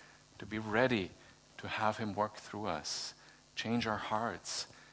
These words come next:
being ready just for God to do something with us. Right? We can't do it ourselves,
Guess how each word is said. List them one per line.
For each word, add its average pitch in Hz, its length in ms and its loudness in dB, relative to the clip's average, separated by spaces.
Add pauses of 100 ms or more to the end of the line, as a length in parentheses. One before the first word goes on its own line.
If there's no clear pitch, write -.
(140)
being 143 200 -4
ready 120 440 0
just - 220 -4
for 120 200 -8
God 113 480 2 (320)
to - 160 -12
do 127 160 2
something 107 460 0
with 90 200 -6
us. - 340 -10 (360)
Right? 131 140 0
We 160 100 0
can't 175 420 6
do 98 140 2
it 87 80 -2
ourselves, 92 720 -2